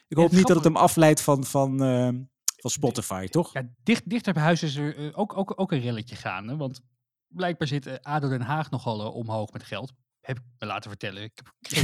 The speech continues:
Speaker 1: idee wat er
Speaker 2: <laughs> Nee,
Speaker 1: allemaal
Speaker 2: dat
Speaker 1: speelt in
Speaker 2: weten we wel.
Speaker 1: voetbalwereld.
Speaker 2: Ja, ja, ja.
Speaker 1: En, eh,
Speaker 2: Ja.
Speaker 1: eh, eh, nou ja, dan weet je, daar is dat, eh, John van Zweden, dat is ook zo'n, eh, zo'n ondernemer, die heeft ooit Swansea verkocht of gekocht voor een prikkie en toen voor heel veel geld verkocht. En daardoor is hij heel bekend geworden. Hij heeft verder gewoon een, eh, een soort behangbedrijf.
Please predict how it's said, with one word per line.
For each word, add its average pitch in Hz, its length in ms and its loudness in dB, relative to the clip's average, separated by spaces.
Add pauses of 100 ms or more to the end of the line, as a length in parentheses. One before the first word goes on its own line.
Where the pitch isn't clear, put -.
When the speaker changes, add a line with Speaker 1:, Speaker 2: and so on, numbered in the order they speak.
Speaker 1:
idee 117 140 0
wat - 100 -4
er 147 140 2
Speaker 2:
<laughs> - 0 -
Nee, 120 100 0
Speaker 1:
allemaal 131 180 0
Speaker 2:
dat 117 120 0
Speaker 1:
speelt 113 260 -2
in 110 60 -4
Speaker 2:
weten - 0 -
we 104 60 -4
wel. 101 160 -6
Speaker 1:
voetbalwereld. - 40 -12
Speaker 2:
Ja, 117 120 -10
ja, - 100 -8
ja. - 420 -8
Speaker 1:
En, 165 80 2 (120)
eh, 156 320 0
Speaker 2:
Ja. 147 360 -2
Speaker 1:
eh, - 0 - (840)
eh, 127 60 -6
nou 139 60 -6
ja, 143 140 -2
dan 135 120 -4
weet 151 160 2
je, 180 60 0
daar 147 120 2
is 139 80 0
dat, 135 260 -4
eh, 127 260 -8
John 151 200 0
van 131 120 -2
Zweden, 139 420 -2
dat 131 100 -4
is 123 80 -6
ook 131 80 -4
zo'n, 131 320 -2
eh, 123 140 -4
zo'n 127 160 -6
ondernemer, 131 600 -2
die 123 100 -4
heeft 120 120 -8
ooit 120 160 -8
Swansea 135 480 -4
verkocht - 560 -6
of 127 120 -14
gekocht - 540 -8
voor 131 160 -4
een 123 160 -6
prikkie 135 380 -4
en 117 60 -8
toen 127 160 -6
voor 135 100 -4
heel 202 220 -6
veel 156 80 -2
geld 143 260 -10
verkocht. - 480 -12 (460)
En 123 100 -12
daardoor 143 240 -6
is 135 140 -8
hij 131 80 -2
heel 131 140 -2
bekend 131 340 -10
geworden. 131 340 -6 (200)
Hij 127 100 -12
heeft 120 140 -10
verder 117 240 -6
gewoon 107 180 -8
een, 104 260 -10
eh, - 60 -16
een 107 100 -14
soort 107 180 -16
behangbedrijf. 117 840 -6